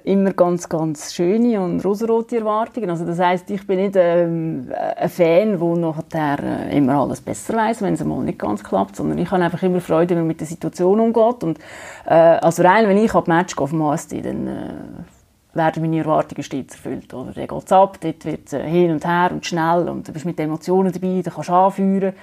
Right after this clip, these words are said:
und du hast wirklich auch das Gefühl, äh, wenn du anführst, das nützt, das ist cool. Und dann habe ich auch das Gefühl, da muss ich mich auch nicht schämen, wenn ich die Einzige bin, die klatscht. Oder du tust uns ein bisschen animieren und das finde ich auch sehr cool, weil das merkst du irgendwie, das, das geht über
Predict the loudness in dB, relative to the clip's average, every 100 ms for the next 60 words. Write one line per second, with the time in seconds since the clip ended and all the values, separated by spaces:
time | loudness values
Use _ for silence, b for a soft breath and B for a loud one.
0 | B B -8 -2 0 2 2 2 0 -2
1 | -4 0 2 2 0 B B B B 0
2 | 0 2 2 2 2 0 -2 -8 -6 -4
3 | -4 -8 -20 _ -6 -4 -4 -8 -8 -8
4 | -10 _ _ _ _ _ _ -12 0 2
5 | 4 2 2 0 0 0 0 2 0 0
6 | -2 0 0 2 0 0 0 -2 -6 -6
7 | -4 -6 -8 -8 -8 -6 -6 -4 0 2
8 | 2 0 -2 -2 -2 0 0 0 2 4
9 | 2 0 -6 -8 -4 -4 -4 -4 -2 -4
10 | 0 0 2 2 0 B B B B -6
11 | 2 4 4 2 2 4 2 -2 -6 -4
12 | 2 4 2 0 0 2